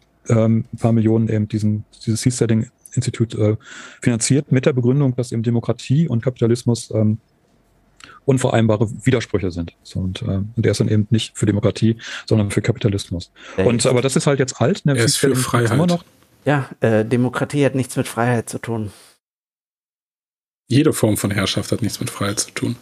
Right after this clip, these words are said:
Speaker 2: Richtig, und Demokratie ist eine Form von Herrschaft. Meine Damen und Herren, Logik one oh one. Hier bei den Marktradikalen. Stay tuned.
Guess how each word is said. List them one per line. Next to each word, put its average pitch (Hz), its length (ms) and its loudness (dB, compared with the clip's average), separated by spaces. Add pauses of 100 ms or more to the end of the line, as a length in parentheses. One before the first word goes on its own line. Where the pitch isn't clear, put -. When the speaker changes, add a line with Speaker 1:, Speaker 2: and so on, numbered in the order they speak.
(100)
Speaker 2:
Richtig, 131 440 0
und 101 160 -2
Demokratie 104 480 0
ist - 160 -2
eine 95 180 2
Form 95 220 0
von 101 160 -2
Herrschaft. - 560 -2 (1120)
Meine 95 200 2
Damen 95 240 2
und 95 160 -2
Herren, 113 280 0 (200)
Logik 120 500 0 (140)
one 104 280 -2
oh 107 260 2
one. 101 240 -4 (520)
Hier 113 120 4
bei 101 80 4
den 95 160 0
Marktradikalen. 92 840 -4 (1400)
Stay 113 140 4
tuned. 127 380 0